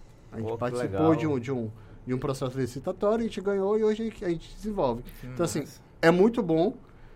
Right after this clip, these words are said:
Speaker 1: tipo, a nível de, de satisfação pessoal, a gente saber que a gente tá aqui no interior da Bahia, na segunda maior cidade da Ba-, da Bahia, trabalhando pra um clube gigantesco
Speaker 3: Verdade.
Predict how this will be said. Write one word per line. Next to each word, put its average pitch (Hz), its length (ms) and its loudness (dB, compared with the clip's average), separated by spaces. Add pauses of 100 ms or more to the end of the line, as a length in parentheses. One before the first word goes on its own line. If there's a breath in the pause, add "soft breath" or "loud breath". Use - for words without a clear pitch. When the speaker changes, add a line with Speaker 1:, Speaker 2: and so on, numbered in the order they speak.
(180 loud breath)
Speaker 1:
tipo, - 420 -10
a 139 140 4
nível 151 340 2
de, 165 220 -8
de 151 320 -8
satisfação 160 580 -4
pessoal, 165 580 -4 (360)
a 131 60 -4
gente 127 140 -6
saber 143 300 -4
que 139 100 -8
a 151 60 0
gente 147 160 -6
tá 165 100 -8
aqui 156 280 -2
no 160 80 0
interior 135 340 2
da 147 80 2
Bahia, 151 420 0 (140)
na 123 120 -8
segunda 131 340 -6
maior 180 180 -2
cidade 143 300 -6
da 135 160 -8
Ba-, 123 160 -8
da 120 160 -4
Bahia, 127 360 -4 (360 loud breath)
trabalhando 147 520 0
pra 156 180 -8
um 185 100 -4
clube 151 420 -4
gigantesco 135 460 -2
Speaker 3:
Verdade. 131 500 -4